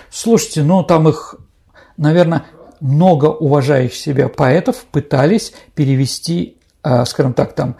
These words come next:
от Майкова, да, но для меня, наверное, лучший перевод – это, конечно, Заболоцкого.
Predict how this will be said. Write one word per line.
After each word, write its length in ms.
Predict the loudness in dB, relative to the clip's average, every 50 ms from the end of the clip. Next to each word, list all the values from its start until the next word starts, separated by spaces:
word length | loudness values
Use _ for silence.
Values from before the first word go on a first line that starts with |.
| -16 -20 -20 -10 _ 0
от 360 | 0 0 0 -2 -6 -8 -4
Майкова, 680 | 0 2 2 2 2 2 2 2 2 4 4 2 0
да, 320 | 0 0 -2 -2 -2 -4 -10 -18 -20 -20 -20 -20 -20 _ _ _ _ -2
но 320 | 0 0 0 0 -2 -6 -12
для 380 | -12 -6 -4 -2 0 0 0
меня, 500 | 0 0 0 -2 0 -2 -2 -2 -2 -2
наверное, 560 | -2 -2 0 0 2 2 2 2 0 0 0 0
лучший 460 | 2 2 0 0 -2 -4 -6 -8 -8
перевод – 640 | -6 -6 -6 -4 -4 -4 -2 0 0 0 -2 -4 -12 -20 -20 _ _ _ -2
это, 260 | 0 0 0 -2 -4
конечно, 460 | -6 -4 -4 -4 -4 -4 -6 -6 -6
Заболоцкого. 640 | -4 -2 0 0 0 0 -2 -4 -8 -14 -18 -20